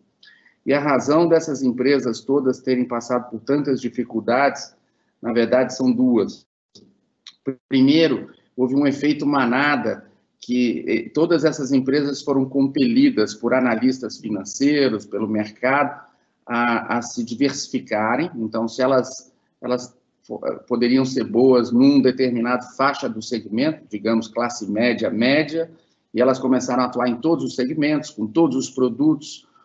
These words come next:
produtos pra baixa renda, produtos pra ba-, alta renda, eh, incorporação de condomínios, de, de, eh, condomínios de casas, e eles começaram a diversificar,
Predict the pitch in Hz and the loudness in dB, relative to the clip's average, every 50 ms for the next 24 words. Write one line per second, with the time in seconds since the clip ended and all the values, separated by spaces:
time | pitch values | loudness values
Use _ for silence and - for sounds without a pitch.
0 | _ _ _ - 117 113 120 131 127 - - - 120 113 107 113 117 113 - 123 | _ _ _ -2 -2 2 2 0 0 0 -2 -2 -2 0 0 0 -2 0 -2 -6
1 | 127 123 131 143 147 135 123 117 107 - 104 104 101 113 117 113 - - 117 117 | -2 0 0 2 4 4 2 2 0 -2 -4 -4 -2 -2 -4 -4 -4 -4 -4 -2
2 | 107 - - - - - 117 123 120 - 117 113 113 131 147 151 147 135 113 113 | -2 -2 -6 -4 -2 0 0 0 0 0 -4 -2 0 2 2 4 4 4 4 4
3 | 110 101 - - - - _ _ _ _ _ 98 107 104 104 107 104 - 110 104 | 2 2 0 -6 -18 -20 _ _ _ _ _ -2 0 2 2 2 2 0 -4 0
4 | 113 113 110 - - 123 117 113 - 131 123 123 107 101 110 110 104 101 - _ | 0 -2 0 2 0 0 0 0 0 -2 -2 -2 -2 -2 -6 -6 -6 -8 -10 _
5 | _ _ - - 123 123 113 127 127 139 151 165 165 151 135 123 120 117 110 107 | _ _ 0 4 4 6 6 6 6 6 6 6 6 6 6 6 6 4 2 2
6 | 104 101 101 - - 107 107 104 98 - - _ _ _ _ _ _ - - - | 0 -4 -6 -12 -10 -6 -6 -6 -6 -8 -14 _ _ _ _ _ _ -20 -20 -18
7 | - - 110 107 110 107 104 95 - - - - - 101 104 101 90 - - 120 | -14 -10 -8 -6 -4 -2 -2 -2 -2 -4 -4 0 2 4 4 2 0 0 2 4
8 | 117 117 117 113 117 123 127 123 117 113 104 104 104 113 - - - 143 143 147 | 4 6 6 6 8 8 8 8 6 4 2 2 -2 -8 -10 -4 -2 0 2 4
9 | 143 143 135 123 113 110 110 107 101 101 113 120 131 131 127 - 151 151 147 139 | 4 4 2 0 -2 -2 -4 -6 -4 -4 -2 -2 -2 -2 -2 -4 -2 -2 -2 -2
10 | - - 143 139 147 143 151 143 139 123 131 117 143 135 - - - 160 143 135 | -4 -4 -2 0 0 0 0 -2 -4 -6 -4 -6 -6 -6 -6 -6 -6 -6 -6 -2
11 | - 127 131 135 143 170 - - - _ | -2 0 0 0 0 -2 -6 -16 -20 _